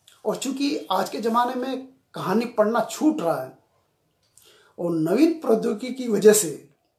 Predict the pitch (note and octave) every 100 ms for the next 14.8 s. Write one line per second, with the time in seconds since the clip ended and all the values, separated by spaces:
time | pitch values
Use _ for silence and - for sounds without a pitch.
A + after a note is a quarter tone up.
0 | _ _ _ _ - A#3+ C4 D4+ - F#3
1 | G#3 B3 A3+ C4 D#4+ C#4 F#3+ - G3+ -
2 | - - _ _ - - G#3 C4 C4+ F4
3 | F#4+ - - _ _ F3+ A#3 D#4 F#3+ C4+
4 | F4+ - C4 A#3 G3 F3+ G#3 A3 A3 E3+
5 | - A#3 F#3 F3+ F#3+ F#3 F#3 E3+ D#3+ -
6 | F#3 F3 D#3+ D#3+ E3 D#3+ F3+ F#3 - -
7 | _ _ _ _ _ _ - _ - C4+
8 | G#3 A3 C#4+ D4 E4 - - A#3+ - B3+
9 | D4 D4+ - C#4+ C#4+ D#4 - D4+ C4+ -
10 | _ _ _ _ - E3 F3+ G3 D4 C#4+
11 | C4 C4+ C#4+ C#4 D4+ D#4 C#4 D4 - C4+
12 | - - C#4+ D#4 - - - - F4 -
13 | A#3 C4+ D#4+ F#4+ - D#4 D#4 - E4 A#3+
14 | D#4+ D#4+ A3 F#3+ G3 E3 C#3 A#2+